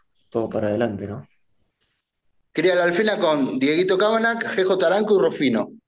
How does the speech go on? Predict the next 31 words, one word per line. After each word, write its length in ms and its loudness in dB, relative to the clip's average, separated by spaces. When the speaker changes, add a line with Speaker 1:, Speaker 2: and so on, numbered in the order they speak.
Speaker 2:
¿Se 120 -4
hablaron 400 0
un 100 -2
poquito? 500 -2
¿Hablaste 260 2
con 120 2
ellos? 420 -2
Speaker 1:
Eh, 280 2
la 180 0
verdad 200 2
que 80 2
me 140 0
jun-, 360 -4
nos 140 -4
juntamos 800 0
un 160 -4
día 200 2
en 40 0
mi 100 -2
caballeriza 540 -2
en 80 -2
el 100 -2
Ertina, 500 -2
un 260 -6
día 160 -2
que 60 -6
estaban 220 -6
jugando 360 -6
Copa 260 0
de 60 0
Oro, 320 0